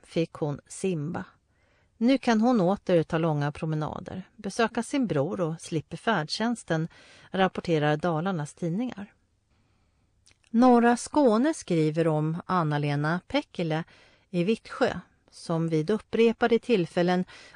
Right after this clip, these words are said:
anmält Skånetrafiken som nekat henne att ha med Nessa i bilen. Text Åsa Nilsson. Prenumerera på det dagliga nyhetsbrevet om oss i medierna. Maila info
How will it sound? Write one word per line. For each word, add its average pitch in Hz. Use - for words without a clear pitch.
anmält 185
Skånetrafiken 160
som 196
nekat 185
henne 180
att 170
ha 196
med 147
Nessa 165
i 156
bilen. 185
Text -
Åsa 175
Nilsson. 214
Prenumerera 302
på -
det 269
dagliga 190
nyhetsbrevet 160
om 175
oss -
i 196
medierna. 254
Maila 233
info 226